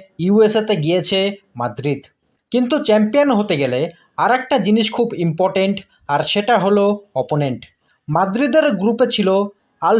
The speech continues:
হিলাল, পাচুকা আর সালজবার্গ। এদের মধ্যে সৌদি আরবের আল হিলাল শক্তিশালী দল নিয়ে এসেছে। প্রথম ম্যাচে তাদের সাথে ড্র করেছে, অন্যদিকে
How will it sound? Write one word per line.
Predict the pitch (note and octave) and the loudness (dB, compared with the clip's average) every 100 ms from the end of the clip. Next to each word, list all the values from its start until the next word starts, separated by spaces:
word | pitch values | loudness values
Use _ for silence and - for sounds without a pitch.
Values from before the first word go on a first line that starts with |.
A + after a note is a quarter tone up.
| F#3+ | 4
হিলাল, | A3 A3+ A3+ A3 G#3+ - | 4 4 2 0 -6 -4
পাচুকা | E3 G#3+ G#3+ G#3+ G#3 G#3+ G#3+ C#3 C#3+ | -4 -2 0 2 2 0 -4 0 2
আর | D3 D3+ D3+ _ | 0 -4 -8 _
সালজবার্গ। | - F#3 E3+ D#3 C#3 A2+ - _ _ _ | 0 0 0 0 0 -2 -10 _ _ _
এদের | - F3+ C4+ | -2 4 4
মধ্যে | A3+ F3 C3 C#3+ D#3 G#3 _ | 4 0 -2 -2 -2 -4 _
সৌদি | - G3+ A3 B3+ B3 | -2 2 4 4 4
আরবের | B3 A#3+ A#3+ A3+ | 4 4 2 0
আল | E3+ G3 | 0 2
হিলাল | F3+ F#3 G3+ G3+ G3+ - - | 2 2 4 4 0 -6 -8
শক্তিশালী | F#3+ F#3 A#3+ G#3+ A#3+ G#3+ | -8 -6 -4 0 0 2
দল | D3 C#3+ | 0 0
নিয়ে | D3 D3 | 0 0
এসেছে। | C#3+ D3+ - C3+ G#2+ _ _ _ - | -2 -4 -2 -4 -6 _ _ _ -10
প্রথম | F3+ D4 C#4+ | -2 2 2
ম্যাচে | B3+ C4 | 2 2
তাদের | B3 G#3 A3 | 0 0 0
সাথে | A3 G#3+ | 0 -2
ড্র | F3 D#3 D#3 | 0 2 0
করেছে, | D#3 C#3 - C#3 G#2+ - _ _ - | 0 -2 -4 -6 -6 -12 _ _ -4
অন্যদিকে | F3 G3+ G#3+ G#3 G#3+ | 0 2 2 2 2